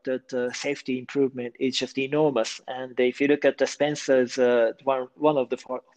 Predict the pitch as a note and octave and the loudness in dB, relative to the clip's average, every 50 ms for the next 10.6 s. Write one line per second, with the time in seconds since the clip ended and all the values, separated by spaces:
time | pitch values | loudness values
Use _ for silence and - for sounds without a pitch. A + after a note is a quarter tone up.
0 | _ _ _ - F#3 D3 B2 G#2 - - D3 C#3 D3+ D3+ - D3 C3 - - C3+ | _ _ _ -2 -2 -2 -2 -2 -2 2 2 2 2 2 0 -4 -2 -2 -2 -2
1 | B2+ C3 D#3+ F3+ F#3+ - - C#3 B2+ A#2+ - - B2+ A#2+ A#2+ B2+ B2+ B2+ - - | -2 0 0 -2 -2 -2 -2 -4 -4 -4 -2 -2 -2 -2 0 0 0 0 0 -2
2 | - D#3 E3+ F3+ D#3 C3+ B2 A#2 A2+ A2+ A2 - - - - - _ _ - - | 0 0 2 2 2 0 0 0 -2 -2 -6 -8 -12 -20 -20 -20 _ _ -6 -4
3 | C3+ C3 C3 C3+ B2+ - C3 B2 B2 B2 B2 B2+ B2 B2 A#2+ A#2+ - C#3+ C3+ - | -4 -4 -4 -8 -8 -8 -6 -4 -4 -2 0 2 2 2 0 0 -4 -8 -8 -8
4 | C3 B2 A#2+ B2 B2 - - D3+ - - C3+ A#2+ A2+ A2+ - _ - - _ - | -10 -10 -8 -8 -8 -6 -6 -8 -6 -2 -2 -2 -2 -2 -4 _ -18 -20 _ -4
5 | - C#3 D3 C#3+ - C#3 C3+ B2 - - C3+ C3 - - - - D3+ D3 C#3+ C#3 | 0 2 2 2 2 0 -4 -4 -4 -6 -8 -8 -8 -10 -8 -2 2 2 2 2
6 | - - D3 C#3+ C#3 C3+ B2+ A#2+ - - A2+ - - - C3 C3+ C3 C3 C3+ C3+ | 2 -2 -4 -2 -2 -4 -6 -8 -10 -10 -10 -8 -6 -6 -6 -4 -4 -8 -10 -10
7 | B2+ - A#2+ B2 - - C#3 C3 D3 D#3 C3+ A#2 A2+ - - - C3 B2 A#2+ - | -10 -10 -10 -10 -10 -8 -4 0 2 2 2 2 0 -4 -4 -2 -2 -2 -2 -4
8 | _ - - - - _ - C#3 C#3+ C#3 C3+ C3+ C3 - - C3+ C3 B2+ B2 A#2+ | _ -20 -20 -20 -20 _ -6 -4 -2 -2 -2 -2 -4 -4 -4 -2 -2 -2 -2 -4
9 | - _ _ - - - - D3 D3 C3+ C#3+ C#3 C#3 D3 C#3+ D3+ C#3+ C#3 - - | -6 _ _ -20 -20 -10 -6 -4 -4 -2 0 2 2 2 2 0 -2 -2 -2 -2
10 | D3+ C#3+ C#3 C3+ C3+ B2+ B2 B2+ B2+ B2 B2 - | -2 0 2 2 2 2 0 -2 -4 -8 -12 -16